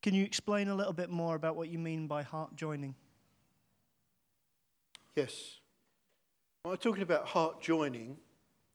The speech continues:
Speaker 2: is basically not something which is just on the outside or something which is achieved because we have the same interests.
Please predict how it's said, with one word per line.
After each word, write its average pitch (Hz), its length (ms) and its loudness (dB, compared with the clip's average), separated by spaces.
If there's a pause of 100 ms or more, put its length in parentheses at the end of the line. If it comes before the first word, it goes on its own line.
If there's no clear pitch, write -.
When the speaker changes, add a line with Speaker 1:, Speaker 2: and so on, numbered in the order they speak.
(840)
Speaker 2:
is 143 140 -6
basically 143 840 2 (1040)
not 185 240 -2
something 156 760 -2
which 143 220 -4
is 131 120 -4
just - 500 -2 (520)
on 143 160 0
the 139 160 0
outside 135 640 -4
or 131 180 -6
something 143 520 -4
which 135 200 -4
is 127 280 -6 (260)
achieved 139 460 -4
because 135 360 -8
we 135 120 -6
have 131 200 -8
the 135 80 -8
same 135 360 -4
interests. - 640 -12